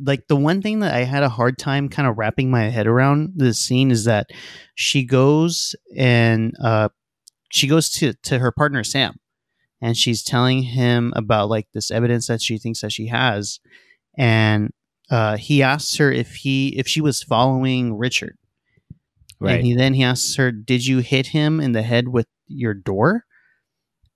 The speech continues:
Speaker 1: And she, she, like, lies and she says, "No, I wasn't following him." I mean, obviously, like, she's not on the case anymore, so she's not supposed to be
Speaker 2: Mm-hmm.
Speaker 1: following them. But
Speaker 2: Yeah.
Speaker 1: also, like,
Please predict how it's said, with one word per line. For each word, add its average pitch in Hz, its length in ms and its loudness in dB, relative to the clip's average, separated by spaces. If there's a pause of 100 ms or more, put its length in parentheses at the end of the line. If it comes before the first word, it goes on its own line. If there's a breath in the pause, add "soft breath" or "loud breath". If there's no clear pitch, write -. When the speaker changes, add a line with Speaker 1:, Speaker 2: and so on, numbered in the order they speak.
(240)
Speaker 1:
And 127 480 4
she, 143 760 4 (960)
she, - 240 0
like, 165 200 -2
lies 117 680 -2
and 123 100 -6
she 127 100 -6
says, 117 240 -6
"No, 123 120 2
I 123 80 2
wasn't 123 320 0
following 120 420 -2
him." 147 360 0 (1300)
I 147 140 -2
mean, 170 180 0
obviously, 175 520 -2
like, 151 380 -2 (400)
she's 143 320 0
not 123 260 2
on 135 160 2
the 110 80 -2
case 113 340 -4
anymore, 131 340 2
so 120 180 -2
she's 127 200 -2
not 135 180 0
supposed - 520 -6
to 120 80 2
be 107 120 4
Speaker 2:
Mm-hmm. 107 80 2
Speaker 1:
following 170 420 2
them. 180 280 2 (680 loud breath)
But 104 100 0
Speaker 2:
Yeah. 82 140 2
Speaker 1:
also, 175 340 0
like, 131 400 0